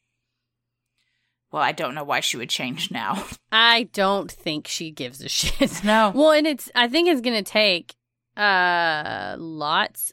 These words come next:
Speaker 2: uh, it's gonna take a big move from, uh, either other politicians or a, you know, a rush order to the Supreme Court or something to see justice, because it's pretty much come and get me.
Speaker 1: Yeah.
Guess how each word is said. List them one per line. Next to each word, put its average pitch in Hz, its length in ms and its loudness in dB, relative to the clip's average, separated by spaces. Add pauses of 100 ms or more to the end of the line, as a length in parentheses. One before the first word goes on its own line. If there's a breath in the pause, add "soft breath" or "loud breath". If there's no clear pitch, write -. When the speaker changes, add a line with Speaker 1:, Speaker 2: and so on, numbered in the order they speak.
Speaker 2:
uh, 202 60 -4
it's 185 160 -6
gonna 220 160 0
take 208 160 -2
a 180 60 -2
big 180 260 0
move 160 400 -4
from, 170 440 0
uh, 165 140 -10 (100)
either 175 300 -4
other 226 220 2
politicians 196 840 -2
or 170 460 0 (140)
a, 175 100 -4 (160)
you 180 160 -4
know, 156 140 -2
a 156 100 -2
rush 165 400 0
order 185 320 -4
to 180 140 -8
the 170 80 -4
Supreme 170 400 -6
Court 165 280 -2
or 175 60 -8
something 156 460 -6 (480)
to 202 120 -2
see 165 460 -2
justice, 156 680 -4
because 156 800 -4 (440)
it's 202 200 -2
pretty 254 260 2
much 196 500 0 (460)
come 180 180 -4
and 160 100 -4
get 156 180 -2
me. 120 280 -10 (180)
Speaker 1:
Yeah. 240 340 2